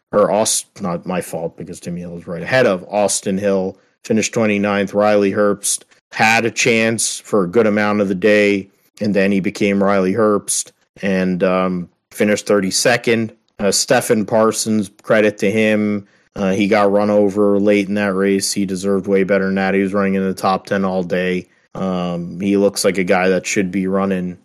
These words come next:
full time. And, um, Brad, Brad Perez, I've worn one of his shirt, the Brad Perez shirt from his debut in the, uh, arca series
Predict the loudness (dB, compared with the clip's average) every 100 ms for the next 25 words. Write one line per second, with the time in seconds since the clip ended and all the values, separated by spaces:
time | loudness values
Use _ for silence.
0 | _ 0 2 2 0 -2 0 -4 -8 _
1 | _ -8 -6 -6 -6 -6 -6 -6 -6 -6
2 | -6 -8 -12 -16 _ 2 4 2 -2 -2
3 | 2 2 0 2 4 4 4 2 -4 -8
4 | _ _ -4 -2 0 2 2 2 0 -4
5 | -6 _ -2 0 0 0 0 0 2 2
6 | 2 0 -8 -2 0 0 0 2 2 0
7 | -2 0 0 -2 _ _ _ -2 0 0
8 | 0 2 2 0 0 2 0 -2 _ _
9 | _ -4 0 0 0 -4 _ _ -6 -2
10 | 0 0 0 0 0 -2 -2 -2 0 0
11 | 0 -2 -6